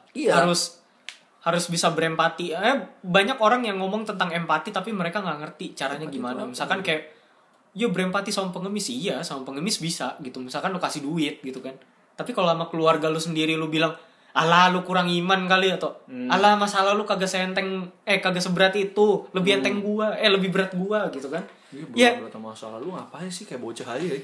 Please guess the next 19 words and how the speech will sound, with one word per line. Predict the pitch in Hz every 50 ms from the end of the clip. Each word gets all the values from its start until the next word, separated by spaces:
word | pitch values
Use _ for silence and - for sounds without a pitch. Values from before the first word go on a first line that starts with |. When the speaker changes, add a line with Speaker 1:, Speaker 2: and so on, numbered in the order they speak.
| - - -
Speaker 2:
Ah, | 180 190 247
gua | 254 202 226 294 381 392
lebih | 381 262 240 240
berat | 185 175 220 214 208 202 190 180 -
tuh. | 170 - -
Speaker 1:
Iya. | - 170 165 - 170 160 165 175 180 - - _ _ _ _ _ _ _ _ _
"Bapak | - 139 139 - 175
gua | 165 160 226 247
punya | - 220 202 190 185
helikopter, | 165 165 160 165 160 - 165 156 - - 131
bapak | 113 123 135 135 - 180 165
gua | 170 -
punya | - - 233 214 208
pulau | 202 180 180 180 175 170 170 156 151 151 151
dong." | 147 143 139 135
Ih, | 139 143 135 - - - - 143
ngapain | 147 151 165 165 170 160 165 185
Speaker 2:
Apaan | 208 202 - 196 208 262 302
Speaker 1:
sih | 302 - -